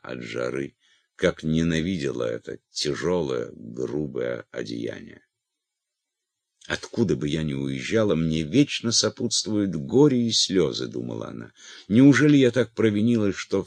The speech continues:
все ополчилось на меня?» Сынок ее спал, укрытый плащом. Чувствуя у своей груди это крохотное существо, еще ничего не смыслившее и безмятежно дремавшее, Мария мало-помалу успокоилась.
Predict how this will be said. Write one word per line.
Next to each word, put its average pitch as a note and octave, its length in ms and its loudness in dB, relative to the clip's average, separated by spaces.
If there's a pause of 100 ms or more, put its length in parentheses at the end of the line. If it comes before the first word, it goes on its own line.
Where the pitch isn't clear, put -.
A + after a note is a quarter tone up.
(120)
все - 500 6
ополчилось G2+ 920 -2
на A1 80 -12
меня?» A1 340 -12 (2500)
Сынок D#3+ 420 6
ее D#2+ 160 8
спал, G#2+ 480 4
укрытый C#2+ 480 -4
плащом. G#2+ 760 0 (960)
Чувствуя C#3+ 520 8
у A#2+ 80 8
своей A#2+ 340 10
груди G#2+ 360 6
это A2+ 240 6
крохотное G2 600 4
существо, G2 760 4
еще F#2 300 2
ничего F#2+ 380 2
не G2+ 120 2
смыслившее E2+ 920 0
и - 20 -2
безмятежно D2 760 -2
дремавшее, D#2 760 -4
Мария E2+ 340 -2
мало-помалу E2 920 -4
успокоилась. C#2+ 1080 -6